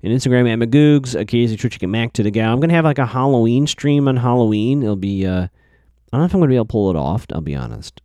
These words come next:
I'll be honest. I, I committed to doing a twelve-hour stream. That's a long time to be sitting in a chair,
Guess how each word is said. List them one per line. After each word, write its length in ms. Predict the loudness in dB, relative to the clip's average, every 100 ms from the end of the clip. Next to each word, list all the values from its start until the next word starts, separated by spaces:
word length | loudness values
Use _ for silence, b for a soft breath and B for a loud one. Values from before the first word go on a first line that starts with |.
| -8
I'll 80 | -6
be 140 | -6
honest. 240 | -6 -8 -6
I, 140 | -6 -2
I 200 | -4 -2
committed 340 | -2 0 0 -2
to 60 |
doing 200 | -6 -4
a 60 | -4
twelve-hour 400 | -2 0 0 -2
stream. 320 | -4 -8 -8 _ -6
That's 160 | 0
a 60 | 2
long 280 | 4 2 2
time 260 | 0 0
to 40 | -2
be 120 | -2
sitting 280 | -2 -2 -2
in 80 |
a 80 | -6
chair, 480 | -4 -4 -4 -6